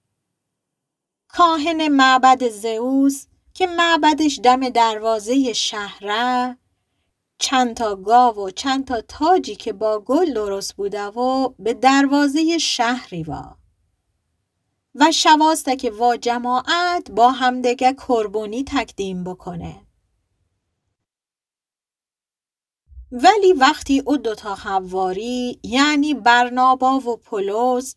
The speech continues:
ایو ششنوت، جمع خوش رو درد و واشتاب میان جماعت دو شکند و غار شوزه که، «ای مردان، به چه ای کارو کردین؟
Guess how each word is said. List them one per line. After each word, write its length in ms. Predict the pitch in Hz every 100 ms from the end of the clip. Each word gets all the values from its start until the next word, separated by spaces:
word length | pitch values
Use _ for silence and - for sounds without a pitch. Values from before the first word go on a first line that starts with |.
| _
ایو 280 | 427 453 269
ششنوت، 960 | - 208 185 - 196 233 262 262 269 - _ _ _ _ _ _ _ _ -
جمع 320 | 359 349 339
خوش 340 | 339 311 285 254
رو 100 | 233
درد 420 | 196 262 262 247
و 80 | 214
واشتاب 960 | 208 214 - 233 233 320 330 320 302
میان 680 | 220 240 254 330 370 311 196
جماعت 840 | 208 208 214 208 - 226 233 233 -
دو 240 | 185 285 311
شکند 600 | 285 247 254 233 220 214
و 200 | 196 185
غار 300 | 233 254 254
شوزه 440 | - 220 214 226
که، 520 | - 233 226 226 240 _ _ _ _ _ _ _ _ -
«ای 180 | 277 339
مردان، 960 | 302 262 277 403 381 285 233 190 170 - _ _ _ _ _
به 300 | 214 302 320
چه 180 | 285 381
ای 140 | 392
کارو 680 | - 320 302 247 240 320 370 294
کردین؟ 760 | 269 226 202 190 196 175 165 180